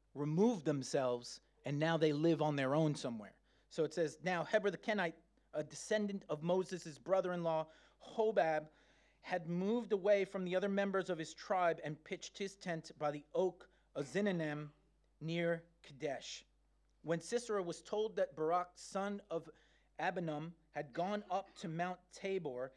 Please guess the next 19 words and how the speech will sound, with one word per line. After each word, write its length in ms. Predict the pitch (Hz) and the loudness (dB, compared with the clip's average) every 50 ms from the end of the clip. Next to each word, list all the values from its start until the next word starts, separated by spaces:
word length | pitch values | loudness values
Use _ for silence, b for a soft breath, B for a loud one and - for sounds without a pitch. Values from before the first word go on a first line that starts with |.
| b b b | b b b
he 120 | _ 175 | _ -16
called 580 | - _ - - - 196 208 220 226 233 220 - - _ | -14 _ -4 0 4 6 6 6 6 2 0 -4 -8 _
for 160 | 180 180 180 - _ | -4 -4 -4 -4 _
all 320 | - 190 214 226 233 240 233 | 0 2 2 4 4 2 2
nine 400 | 214 202 202 208 214 220 233 214 | 2 2 0 0 0 0 -2 -2
hundred 360 | 180 220 214 185 180 202 202 | -4 -6 -6 0 2 2 2
of 80 | 190 | 2
his 120 | 165 165 151 | 0 -2 -2
iron 300 | 170 165 175 180 180 170 | 0 0 0 -2 -2 -4
chariots 680 | - - 175 175 175 170 156 - - _ - - - - b b b b b b b b | 0 0 2 4 4 2 0 -4 -10 _ -16 -16 -16 -16 b b b b b b b b
and 140 | 170 180 185 - _ | -4 -4 -4 -8 _
all 320 | - 190 190 208 226 226 | 2 4 4 6 6 4
of 80 | 240 220 | 2 2
his 140 | 220 202 170 | 0 -6 -8
warriors, 580 | 175 180 196 208 214 208 185 160 139 135 127 139 | -6 -2 2 2 4 4 2 0 -2 -6 -6 -6
and 80 | 156 156 | -4 -2
they 80 | 160 | -2
marched 680 | 151 151 156 160 170 190 196 190 - - - - _ - - b b b b b b _ | -2 -2 0 2 2 2 2 0 -2 -4 -12 -16 _ -16 -20 b b b b b b _
from 180 | - 175 160 | -4 -2 -2